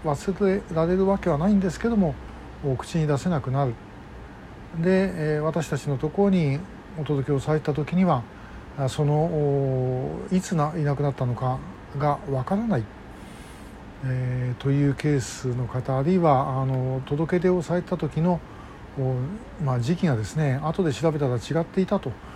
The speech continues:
いうようなことがありました。というほど辛い話だということです。もう心の奥底にともかく、う-、押し込めて、えー、押し込めても、まあ、それで片付く問題ではない。えー、だから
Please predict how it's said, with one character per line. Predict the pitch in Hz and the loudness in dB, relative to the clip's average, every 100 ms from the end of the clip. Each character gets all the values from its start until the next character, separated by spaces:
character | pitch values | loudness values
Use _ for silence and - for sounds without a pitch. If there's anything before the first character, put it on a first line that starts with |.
| - - 151 | -16 -8 0
い | |
う | 151 | 4
よ | 165 | 4
う | 143 | 4
な | 120 | 0
こ | 131 | -2
と | 160 | 0
が | |
あ | 135 | 0
り | |
ま | 139 | 0
し | - | -2
た。 | 120 | -6
と | - 180 | -2 2
い | 202 208 208 208 | 2 2 2 2
う | |
ほ | 170 | 2
ど | 208 | 2
辛 | 202 185 185 | 2 2 2
い | |
話 | 160 175 147 | 4 2 2
だ | 165 | 0
と | 156 | 2
い | |
う | 135 | 2
こ | 139 | 2
と | |
で | 113 | 0
す。 | - - - - - - - - 165 | -4 -12 -16 -18 -18 -18 -18 -10 -4
も | 147 | -2
う | |
心 | 135 151 170 165 | 0 0 0 2
の | 165 180 175 | 2 0 -2
奥 | - | -4
底 | - 160 170 | -4 -2 0
に | 165 | 0
と | 175 | 0
も | 180 | -2
か | 156 151 | 0 -4
く、 | - 190 | 2 4
う-、 | 190 190 185 156 156 180 | 6 6 2 0 0 -2
押 | 131 | -4
し | - | 0
込 | 196 | 0
め | 131 | 2
て、 | 147 127 - - - - - - | 0 -2 -8 -16 -18 -16 -12 -4
え | 139 170 | -2 0
ー、 | |
押 | 151 | -2
し | - | 0
込 | 214 | 2
め | 202 | 2
て | 226 | 4
も、 | 233 160 131 - - - - - - - - - - - - - - - - - | 6 4 2 -6 -18 -18 -18 -18 -16 -16 -18 -18 -18 -18 -16 -16 -14 -14 -8 -2
ま | 139 | 0
あ、 | |
そ | 127 | 2
れ | 143 | 2
で | 139 | 2
片 | 127 147 | 2 0
付 | 139 | 0
く | 131 | 0
問 | 131 | 2
題 | 135 | 2
で | 135 | 2
は | 120 | 0
な | 117 | -2
い。 | 110 - - - - - - | -6 -12 -16 -16 -16 -16 -6
え | 135 127 123 123 123 131 143 180 185 - 175 | -2 0 0 0 0 -2 -4 -6 -10 -10 -2
ー、 | 180 | 0
だ | |
か | 165 156 | 4 4
ら | 147 | 4